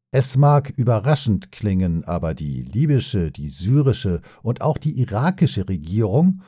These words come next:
unter den Führungen Muammar Gaddafis, Hafiz al-Assads, gefolgt von Bashar al-Assad und Saddam Husseins,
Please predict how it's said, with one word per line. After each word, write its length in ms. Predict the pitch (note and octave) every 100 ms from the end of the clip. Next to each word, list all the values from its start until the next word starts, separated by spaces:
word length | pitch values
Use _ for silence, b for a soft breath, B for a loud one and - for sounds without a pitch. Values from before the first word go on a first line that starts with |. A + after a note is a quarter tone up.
| B -
unter 240 | - F#2
den 220 | E2 D#2+
Führungen 720 | - G2+ G#2 G2 F#2+ F#2 E2+ B B
Muammar 420 | G2+ F#2 E2+ D#2
Gaddafis, 880 | D#2+ D#2 G2 A#2 - A#2+ A#2+ - - B B
Hafiz 380 | F2+ - F2 -
al-Assads, 840 | F2+ E2+ - G#2 A#2+ B2+ - -
gefolgt 480 | D#2+ - F#2 E2+ -
von 220 | D#2 C#2
Bashar 340 | F2 G#2 A2
al-Assad 520 | F2 F#2+ F#2+ G#2+ - -
und 280 | F2+ E2 -
Saddam 420 | - F#2+ E2+ D#2+
Husseins, 600 | C#3 C#3 G2+ G2 C#3